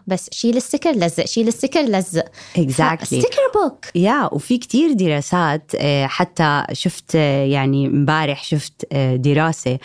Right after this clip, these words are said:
Speaker 2: عم بيقارنوا الطفل اللي متربي ببيئة صحية
Speaker 1: مم.
Speaker 2: والطفل اللي متربي ببيئة غير صحية. المتربي بطريقة صحية، ال-، الأنا موجود، أوكي،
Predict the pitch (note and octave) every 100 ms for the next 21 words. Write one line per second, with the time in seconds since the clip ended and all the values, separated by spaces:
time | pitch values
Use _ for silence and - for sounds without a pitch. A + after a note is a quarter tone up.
0 | - - C3 E3 D#3+ E3 A3 A#3+ A3 G3
1 | G3+ - D#3 - G#3+ - E3 D3 D#3+ D#3
2 | D3+ D3+ D#3 D#3 D3+ - E3+ F3+ D#3 E3
3 | D3 C3 E3+ - D3+ D#3 C#3+ - E3+ D3+
4 | C#3 C#3 A#3 A#3+ A3+ A3 E3 - A#3+ -
5 | A3+ - G3+ F#3+ G3+ F#3+ - G3 G#3 F#3
6 | G3+ F#3 F3+ G#3 G3 F3+ F3+ - - -
7 | E3+ C#3 C3 - - - F3+ F3 F3+ C4
8 | D#4 C#4 - G3 G3 - G#3+ E3 - A#3
9 | G3+ D3 F3 - - _ _ F3+ F#3 -
10 | F3+ - A#3 F3+ C3 _ E3 D3 C3+ E3+
11 | C4+ D4 - _ _ D3+ - F3+ A#3